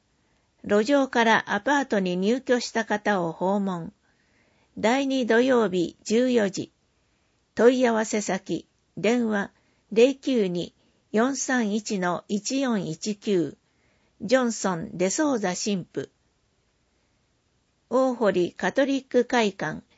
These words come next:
宣教養成センター。ミーアサロン大堀。第一、第三水曜日十時から。問い合わせ先、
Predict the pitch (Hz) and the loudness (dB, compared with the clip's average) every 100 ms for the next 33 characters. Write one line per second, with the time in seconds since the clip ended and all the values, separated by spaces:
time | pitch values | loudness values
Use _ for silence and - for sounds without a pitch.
0 | _ _ - 240 277 - 262 240 214 226 | _ _ -2 0 0 -2 0 2 2 2
1 | 262 - 262 240 247 226 175 151 147 139 | 0 0 0 0 0 -2 -4 -4 -4 -4
2 | 208 _ _ _ _ _ _ _ _ _ | -10 _ _ _ _ _ _ _ _ _
3 | _ _ 226 269 269 247 - 247 214 180 | _ _ 0 2 0 -2 0 0 0 -2
4 | 165 - 254 220 208 175 - - _ _ | -6 -2 0 0 -2 -4 -4 -14 _ _
5 | _ _ _ _ - 196 226 254 226 - | _ _ _ _ -4 0 2 2 -2 -8
6 | 226 208 - _ 196 214 269 - 262 247 | -4 -4 -6 _ -2 0 0 -2 -4 -4
7 | - 233 262 262 233 202 180 165 - - | 0 0 2 0 2 0 0 -4 -6 -12
8 | 190 277 262 208 180 151 151 - _ _ | -4 -2 0 -4 -4 -6 -6 -10 _ _
9 | _ _ _ _ _ _ _ - 240 247 | _ _ _ _ _ _ _ 4 4 6
10 | 233 220 214 202 196 185 - 165 | 2 2 0 -4 -2 -4 -4 -8